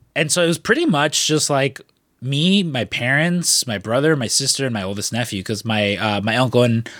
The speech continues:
my uncle and his girlfriend, they, you know, they made dinner, but they couldn't make it. So they just, I stopped by, picked up the food, they got sick,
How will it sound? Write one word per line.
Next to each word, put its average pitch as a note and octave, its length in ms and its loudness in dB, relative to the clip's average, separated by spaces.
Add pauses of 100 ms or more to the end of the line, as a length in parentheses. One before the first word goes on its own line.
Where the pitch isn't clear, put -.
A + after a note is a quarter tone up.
(200)
my C#3+ 100 2
uncle D3+ 160 2
and D3+ 80 2
his C#3 100 0
girlfriend, C#3+ 460 2
they, C#3 120 2
you B2 80 -2
know, B2 120 0
they C3+ 160 2
made D3 180 -2
dinner, C#3+ 280 0
but A2 160 -2
they A2+ 100 0
couldn't A#2 340 -6
make B2+ 220 0
it. F#2+ 180 -8
So A2 160 -4
they A2 200 -4
just, - 360 -4
I A#2 260 -2
stopped B2 300 0
by, A#2+ 140 2
picked B2 180 -4
up A#2 80 -6
the A2 80 -10
food, A#2+ 220 -2
they A#2 140 0
got A2 180 0
sick, A2 360 -2